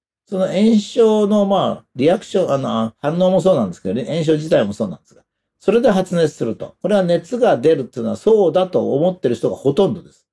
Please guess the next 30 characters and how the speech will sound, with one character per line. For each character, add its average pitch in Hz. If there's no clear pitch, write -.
だ 185
か 185
ら 139
解 143
熱 214
剤 208
で 185
体 165
温 123
を 104
下 123
げ 131
る 98
っ -
て 123
い -
う -
こ 120
と 110
を 104
す 175
る 202
人 196
が 123
い 113
る 107
ん 107
で 92
す -
ね。 151